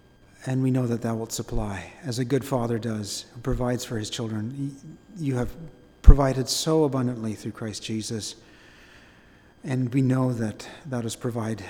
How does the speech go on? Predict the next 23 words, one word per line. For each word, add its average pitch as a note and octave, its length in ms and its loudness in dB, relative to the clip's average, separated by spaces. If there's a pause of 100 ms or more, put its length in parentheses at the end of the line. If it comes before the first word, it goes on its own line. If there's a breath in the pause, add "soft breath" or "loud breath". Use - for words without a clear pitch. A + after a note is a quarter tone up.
(200 loud breath)
each C#3 260 -2
day B2 400 -2 (160)
what B2+ 240 -4
is A2+ 160 -4
needful, B2 480 -2
what's A2+ 300 -6
necessary A#2 580 -2
to - 160 -8
sustain C3 480 -2
our A2+ 160 -2
lives G#2 480 -8 (1040 loud breath)
and A2+ 380 -8
to, A2 240 -4 (200)
to A#2 260 -8 (240)
help C3 320 -4
us G2+ 120 -6
journey B2 380 -2
on A2 120 0
that A2 140 -8
path G#2 260 -8
towards G2+ 340 -10
thee. G#2+ 260 -6 (400 loud breath)
So A#2 300 -6